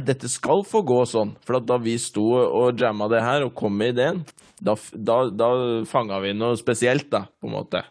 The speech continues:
Eh, og, og, og, og derfor skal det liksom få, få gå og, og gå da. Så, eh, synes jeg er t-, tøffe sånn produksjons-,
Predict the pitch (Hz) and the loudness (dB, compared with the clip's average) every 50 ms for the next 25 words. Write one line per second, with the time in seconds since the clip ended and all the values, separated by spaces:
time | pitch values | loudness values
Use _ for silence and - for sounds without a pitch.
0 | _ _ _ _ - - 101 95 76 69 - 104 92 65 64 87 95 95 87 - | _ _ _ _ -4 -2 -2 -2 -2 -2 0 0 0 -2 -2 0 0 0 -2 -2
1 | - 101 92 - - - - 95 90 - - 104 110 - - - - - - - | -2 -2 0 0 -2 -2 -2 -4 -4 -6 -8 -12 -10 -6 -6 -4 -2 -2 -4 -4
2 | - - - - - 120 - - _ _ - - - - - - - - - - | -6 -8 -10 -8 -8 -8 -10 -10 _ _ -20 -20 -20 -20 -20 -20 -20 -20 -20 -20
3 | - _ _ _ _ _ _ - - 92 90 104 107 104 101 98 95 - - _ | -20 _ _ _ _ _ _ -6 -6 -4 -2 0 0 0 0 0 -2 -4 -6 _
4 | - - - 95 95 92 92 90 90 90 87 85 85 73 64 - - _ _ _ | -4 -2 0 2 2 2 2 2 0 0 0 -2 -2 -4 -8 -12 -16 _ _ _
5 | _ _ _ _ _ _ _ _ - 98 98 95 92 90 98 120 113 - - _ | _ _ _ _ _ _ _ _ -4 -2 -2 0 0 2 2 0 0 -4 -6 _
6 | _ _ _ _ _ _ - - 110 104 101 101 101 101 98 98 90 87 98 - | _ _ _ _ _ _ -8 -4 -2 0 0 0 0 0 0 0 0 -2 -2 -2
7 | - - - - 92 87 - - _ _ _ _ _ - - - 113 95 131 131 | -2 -2 -4 -4 -4 -6 -8 -14 _ _ _ _ _ -10 -6 -4 -2 2 2 4
8 | 127 123 - - - 101 101 - 147 120 - 117 117 101 110 104 101 - - _ | 4 2 0 -4 -12 -10 -2 -2 -2 0 0 -2 -2 -2 -2 -2 -2 -6 -10 _
9 | _ - - - - - _ _ _ _ _ _ - 117 110 110 107 - - - | _ -20 -20 -20 -20 -20 _ _ _ _ _ _ 0 2 2 2 2 0 -2 0
10 | 98 95 95 95 85 - - - | 0 0 0 0 -2 -2 -4 -6